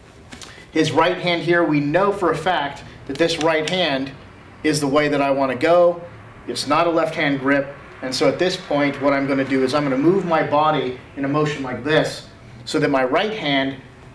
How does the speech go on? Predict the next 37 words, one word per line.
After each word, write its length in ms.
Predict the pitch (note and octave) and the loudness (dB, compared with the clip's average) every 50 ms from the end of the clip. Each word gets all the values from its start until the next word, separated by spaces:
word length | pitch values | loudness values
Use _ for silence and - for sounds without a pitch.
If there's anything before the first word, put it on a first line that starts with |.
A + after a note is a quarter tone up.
| - - | -6 0
goes 280 | D3+ D3+ D3 D3 D3 | 2 2 4 2 2
towards 320 | - - D#3 D#3 C#3+ D3 - | 0 0 0 0 0 0 0
his 360 | E3 E3 D#3 D#3+ - - - - - - - | -2 -2 -2 -2 -6 -8 -12 -18 -20 -10 -4
right 240 | C3 C#3 C3+ B2 - | 0 0 0 0 -2
hand. 320 | - C3 G2+ F2 G#2 - - - - - - - - - - - | -6 -8 -10 -12 -14 -16 -18 -20 -20 -20 -20 -20 -20 -20 -16 -12
The 80 | - B2 | -8 -2
reason 340 | B2 E3 F#3+ G3 G3 F#3+ F3+ | 2 2 2 2 2 2 2
we're 100 | F3 F3 | 2 2
not 260 | G3 G3+ F#3 - D3+ | 2 0 0 0 2
doing 240 | F3+ G3 G3 F3+ E3+ | 2 2 2 2 2
this 220 | F3+ F3 F3+ - | 0 -2 -2 0
left-handed 680 | D3+ F3+ G#3+ G#3+ - - F#3 E3+ D#3 D3 C#3+ C3+ - | 0 2 2 0 0 0 0 0 2 0 0 -2 -4
clear 420 | - - C#3+ C#3+ C#3+ C#3+ C#3 C#3+ - - - - - | -4 -2 0 2 2 2 0 -2 -6 -12 -14 -8 -6
is 140 | C#3+ C3+ A#2+ | -4 -2 0
because 260 | D3+ C#3+ - C#3+ C3+ | 0 0 0 0 0
we 160 | - F3 G3+ | 0 2 2
found 320 | - - F#3 D#3+ D#3+ D#3 D#3 | 2 0 0 0 2 2 2
using 240 | D#3 D3 D3 C#3+ | 0 2 2 0
simunitions 640 | C3+ - D#3+ C#3+ D3 E3 F3+ F3 - D#3+ C3+ B2+ - | 0 0 0 0 2 2 2 0 0 -2 -4 -4 -6
that 100 | - - | -8 -6
the 80 | - B2+ | -4 -2
left-handed 580 | B2+ E3 F3 F3+ F3+ - - D3+ D3 C3 - | 0 2 0 0 -2 -4 -4 -4 -4 -4 -4
clear 220 | - - D#3 D3+ D3 | -4 0 2 2 2
on 120 | C#3 B2+ | 2 0
a 60 | A2+ | 0
right-handed 500 | A#2+ C#3 D3 D#3 D#3+ D#3 D#3 C#3 A#2 G#2 | 0 0 2 2 0 0 0 -2 -2 -2
grip 380 | B2 C#3+ E3+ E3 D3 - - - - - - - - - | 0 2 2 2 2 0 -2 -8 -14 -18 -20 -16 -4 0
almost 440 | - E3 F3 F3+ F3+ E3 D3+ - - | 2 2 4 4 2 0 -2 -4 -6
consistently 960 | - D#3 D3+ - - - A#3 A3+ - - F#3 E3 - C#3 C3 C3 B2+ B2 - - - - - | -6 -4 -4 -2 0 2 0 0 2 0 -2 -2 0 0 2 2 2 0 -2 -6 -16 -10 -6
shot 300 | - - F3+ D#3+ D#3 D#3 | -2 2 2 2 2 0
us 120 | D#3 - | -2 -6
across 360 | D3 - - D3+ C#3+ C#3+ - | -4 0 0 0 0 0 -2
the 100 | - B2+ | -4 -4
chest, 460 | A2+ - - E2 - - - - - - - - - - - - | -4 -2 -2 -2 -4 -4 -10 -12 -14 -18 -20 -20 -20 -16 -12 -10
okay? 440 | - - - C#3+ D3 D#3+ D#3+ D#3 - - - - - - - - | -8 -2 0 2 2 2 0 -2 -8 -14 -18 -20 -20 -20 -18 -14
So 240 | - - - C3 B2 | -10 -4 -2 0 2
therefore, 720 | B2+ F3 A3 A3+ A3 - D3 C#3 C3+ C3+ C3+ - - | 2 2 2 2 0 0 2 4 4 4 4 2 -2